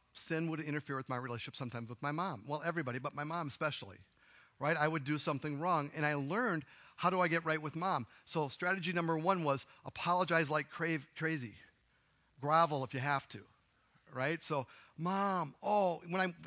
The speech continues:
only when I'm caught. "Mom, I'm so sorry. I am so sorry I did, oh, Mom, I feel so bad about that. I shouldn't have done that."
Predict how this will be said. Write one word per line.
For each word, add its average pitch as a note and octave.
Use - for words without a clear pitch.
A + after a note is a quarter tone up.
only G3+
when F#3+
I'm D#3
caught. B2+
"Mom, F#3
I'm F3+
so G#3+
sorry. F3
I G3+
am G#3
so A#3
sorry G#3+
I A3
did, G#3
oh, G#3+
Mom, G#3+
I G3+
feel G#3+
so G#3
bad G3
about G3+
that. G3
I G3
shouldn't G3
have G3
done G3
that." G3